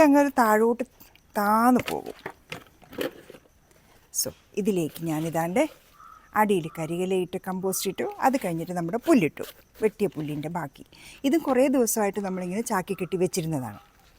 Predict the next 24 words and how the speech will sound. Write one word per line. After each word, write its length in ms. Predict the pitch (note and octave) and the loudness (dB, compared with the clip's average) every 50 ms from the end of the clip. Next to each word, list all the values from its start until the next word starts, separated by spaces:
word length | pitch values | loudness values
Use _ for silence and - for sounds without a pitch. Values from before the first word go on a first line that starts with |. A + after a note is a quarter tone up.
| _ _ _ _ _ _ _ _ _ _ _ _ _ _ _ _ _ - C#4 D4 | _ _ _ _ _ _ _ _ _ _ _ _ _ _ _ _ _ -2 2 2
ഇനി 140 | E4 E4+ - - A3+ C4+ | 2 2 2 2 4 4
അടുത്തതായിട്ടുള്ളത് 760 | C#4+ C4+ C#4 - - F4 B3+ F#3 E3 D#3+ - E3 F3 F#3+ G3+ A3 | 4 4 4 4 4 6 6 4 2 0 -2 -2 -2 0 0 0
നമ്മുടെ 180 | G3+ G3+ G3+ A3 A3 A3+ | 0 0 0 0 2 4
മണ്ണ് 220 | B3+ C#4 D4+ D#4 C#4+ G#3 | 6 8 8 8 8 6
മിക്സിംഗ് 340 | D#3 - - - D3+ C#3+ B2+ G2+ | 4 0 -4 -6 -6 -6 -6 -8
ആണ്. 100 | E2 D#2+ - - - _ _ _ _ - - - - - - - E4 | -10 -14 -16 -18 -20 _ _ _ _ -18 -18 -16 -20 -12 0 4 6
മണ്ണ് 200 | F4+ F#4+ G4 F4+ C4 | 8 8 10 8 8
മിക്സ് 200 | G#3 - - - | 6 4 2 0
ചെയ്യാനായിട്ട് 380 | G3+ F#3+ F#3 F#3 F#3+ F3+ G3+ G3+ G3+ | 2 2 2 0 -2 -2 -2 -2 0
ഞാൻ 100 | F#3 F3+ F3 | 0 -2 -2
എടുത്തു 180 | F3 - A#3 G3+ | -2 0 2 2
വെച്ചിരിക്കുന്നത് 600 | D#3+ - F3+ D#3+ D#3+ - F3 E3+ D#3+ D#3 F3+ G#3+ E4 - _ - | 2 2 -2 -6 -6 -6 -6 -6 -6 -4 -2 -4 -4 -6 _ -4
ഇതേ, 140 | G3+ F3 - - _ _ _ _ _ _ - F#3+ | -2 -2 -2 -4 _ _ _ _ _ _ -6 -2
ഇത് 80 | F#3+ F#3+ E3+ F3+ | -2 -2 0 -2
ഡോളമൈറ്റൊക്കെ 600 | E3+ E3 E3 E3+ F3+ F#3 F#3+ - F#3+ F3 - F3+ | -4 -4 -4 -6 -6 -8 -8 -8 -8 -8 -6 -8
ഇട്ട് 120 | D#3+ C#3+ D3 - | -10 -10 -10 -10
ട്രീറ്റ് 260 | F3 E3+ E3+ - F3+ | -8 -8 -8 -6 -6
ചെയ്ത 140 | E3+ D#3 E3 D#3 D3+ D3 | -2 0 0 2 2 2
മണ്ണാണ്. 420 | D3 E3 F3 F#3 D#3 C3+ G3+ C4+ - - - - - - - - - G#3 | 2 2 2 2 2 4 2 0 0 -2 -8 -18 -18 -16 -16 0 4 6
അതൊരു 240 | A3+ C4 A3+ F#3 E3+ C#3 | 8 8 8 8 6 2
കപ്പ് 160 | C#3+ C#3 - C#3 | 0 0 0 2
എടുത്തു. 240 | D3 - - - C4 E4+ - - - - - - - - - - - - - - - - - - - - - - - - - - - - - - - - - - - - - _ _ _ _ _ _ _ - D#4 | 4 6 6 6 6 6 2 0 -8 -10 -10 -12 -14 -16 -16 -18 -20 -20 -20 -20 -20 -20 -6 -2 -2 -2 -2 -4 -6 -4 -4 -4 -4 -6 -16 -20 -20 -20 -20 -20 -20 -20 -20 _ _ _ _ _ _ _ 0 2
ഒരു 100 | D#4 C4+ - | 2 2 0
കപ്പ് 240 | E3+ - - - | -2 -6 0 2